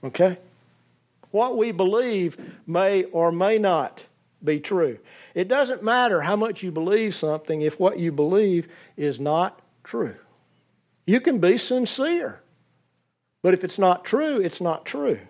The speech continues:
And so this morning, I, I want to challenge, and I, I apologize if I pop and crack. I don't, I don't really know what it is.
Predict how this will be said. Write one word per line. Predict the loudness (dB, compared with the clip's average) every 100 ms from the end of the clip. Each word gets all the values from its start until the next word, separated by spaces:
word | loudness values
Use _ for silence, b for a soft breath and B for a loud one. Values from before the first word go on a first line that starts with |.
| _ _ _ _ _ B B B
And | 0
so | 2
this | 2 -2
morning, | -2 0 0 -2 -2
I, | -2 0
I | 0
want | 0 0
to | -2
challenge, | -4 -6 -2 0 2 0 -2 -6 -10
and | -6 -6 -6
I, | -6 -6 0
I | 0
apologize | 0 0 2 2 2 2 2 0
if | -2 -2
I | -2 -4 _
pop | -2 0 0
and | -4
crack. | 0 2 2 0 -8 _ -20 -20 -20 _ -20 _ _ _ _ -10 -2
I | -2
don't, | -2
I | 0
don't | 0 0
really | 0 2 2
know | 2
what | 2 0 0
it | 0
is. | -2 -4 -12